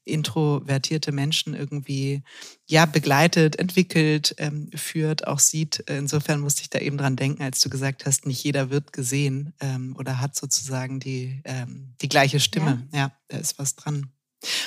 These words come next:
Speaker 1: Und sag mal, die, also jetzt habe ich die, ich gehe jetzt mal vom Prozess her, ne? Ich habe den Willen, ich habe die Daten, ähm, Umfragen, ich habe den, äh,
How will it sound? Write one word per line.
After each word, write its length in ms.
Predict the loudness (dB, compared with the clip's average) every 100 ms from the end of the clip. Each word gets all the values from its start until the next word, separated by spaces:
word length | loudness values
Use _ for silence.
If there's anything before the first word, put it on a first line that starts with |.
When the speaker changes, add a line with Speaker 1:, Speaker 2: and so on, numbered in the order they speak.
| -2
Speaker 1:
Und 160 | 2 6
sag 180 | 6 6
mal, 140 | 4
die, 340 | 6 6 6
also 220 | 4 2 2
jetzt 240 | -2 0
habe 100 | 0
ich 160 | 0 -2
die, 400 | -2 -2 -2 -4 -16 -20 -12
ich 80 |
gehe 100 | -4
jetzt 160 | -2 0
mal 140 | 0
vom 240 | 2 0 0
Prozess 500 | 0 2 4 4 4
her, 160 | 2
ne? 160 | 0 -2
Ich 160 | -2 -2
habe 120 | -2 -4 -20 -18 -20 -6 2
den 220 | 6 10
Willen, 340 | 10 10 6 4
ich 180 | 2 4
habe 140 | 4 2
die 300 | -2 0 0 -2 _ 0
Daten, 580 | 4 4 2 -2 -2 -2
ähm, 260 | -2 -2
Umfragen, 640 | -2 -2 -2 2 2 2 -2
ich 160 | -4
habe 100 | -6 -4
den, 280 | -4 -4 -6
äh, 400 | -6 -4 -4 -6